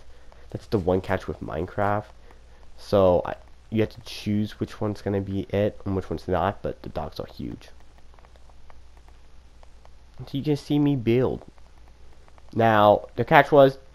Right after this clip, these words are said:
do not, I actually removed them. They looked ugly when they were over the cobblestone. I'm like, "Nah,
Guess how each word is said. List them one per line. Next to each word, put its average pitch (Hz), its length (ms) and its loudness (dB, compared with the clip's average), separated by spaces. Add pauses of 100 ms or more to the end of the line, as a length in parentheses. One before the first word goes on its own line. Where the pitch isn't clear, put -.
do 117 120 2
not, 110 480 2
I 107 80 4
actually 104 300 4
removed 87 340 -2
them. 80 140 -4
They 90 100 0
looked 85 240 -4 (100)
ugly 95 340 0
when 98 140 -4
they 98 60 -2
were 98 160 0
over 98 260 -4
the 95 100 -6
cobblestone. 101 460 -8
I'm 85 60 -8
like, - 180 -14
"Nah, 69 240 -10